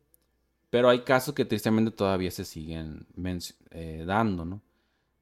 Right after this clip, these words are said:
Recuerdo hace mucho una noticia sobre una mujer que la mató el hombre a machetazos.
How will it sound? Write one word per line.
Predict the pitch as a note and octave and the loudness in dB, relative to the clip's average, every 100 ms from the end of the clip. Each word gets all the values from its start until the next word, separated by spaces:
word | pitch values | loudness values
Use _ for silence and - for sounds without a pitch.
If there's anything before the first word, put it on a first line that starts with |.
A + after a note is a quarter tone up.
| _ - | _ -6
Recuerdo | F#2 - G2+ G#2 A2+ | -6 0 2 4 2
hace | - | 2
mucho | A2+ A2+ A2 A#2 | 2 2 0 -2
una | A2 A2 | 0 0
noticia | G#2+ F#2+ G2 G#2+ | -2 -2 -4 -4
sobre | G#2 F#2+ F2 | -4 -6 -4
una | F2 G2+ | -4 0
mujer | G#2+ F#2+ - F#2+ - | 0 -2 -2 -4 -4
que | G2+ F#2 F2 F2 | -4 -2 -2 -4
la | F2+ | -4
mató | F2 D#2+ G2 | -4 -2 0
el | G2 | 2
hombre | F#2+ F#2 F#2+ | 0 0 -2
a | F2 | -4
machetazos. | E2 D2+ D#2+ - F#2+ A2 - - | -6 -10 -14 -6 -6 -6 -10 -20